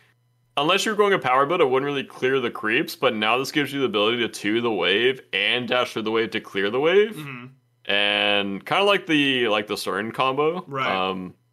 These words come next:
Speaker 1: where you just, like, instantly engage. I feel like this makes your instant engage a lot scarier, which might bait you into a lot of <laughs> bad situations now that you can clear the wave and fight in the wave. But, uh, yeah,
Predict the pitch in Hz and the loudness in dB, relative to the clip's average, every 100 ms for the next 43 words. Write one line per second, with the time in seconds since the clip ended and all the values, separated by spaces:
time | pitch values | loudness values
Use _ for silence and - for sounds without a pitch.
0 | _ _ 101 107 107 101 - 95 92 - | _ _ -4 -2 0 -2 0 -2 -4 -14
1 | _ _ 113 139 139 151 127 117 107 101 | _ _ -2 0 0 0 2 2 0 -2
2 | 98 95 143 160 113 120 107 107 117 110 | -2 0 0 0 0 2 0 0 -2 -2
3 | - 107 98 104 - 107 98 95 95 95 | -2 -2 -2 -4 -4 -4 -4 -2 -2 -2
4 | 87 98 98 85 - - 90 87 95 - | -6 -4 -2 -4 -4 -4 -2 -2 -4 -6
5 | - - _ _ 139 143 165 202 294 175 | -16 -20 _ _ 0 0 0 2 2 0
6 | 143 202 190 185 175 160 139 143 160 - | 2 4 4 2 4 4 6 4 4 0
7 | - - 190 - - 147 180 277 392 180 | -2 0 -2 -2 -4 2 6 6 4 2
8 | 175 170 - 151 190 190 180 185 254 311 | 0 -4 -4 0 2 2 0 2 2 2
9 | - 135 120 110 110 117 110 120 107 104 | 4 4 6 4 4 2 0 0 2 0
10 | 104 101 131 - - - - _ _ - | 0 2 2 0 -10 -20 -20 _ _ -8
11 | 175 190 247 | -6 -2 -2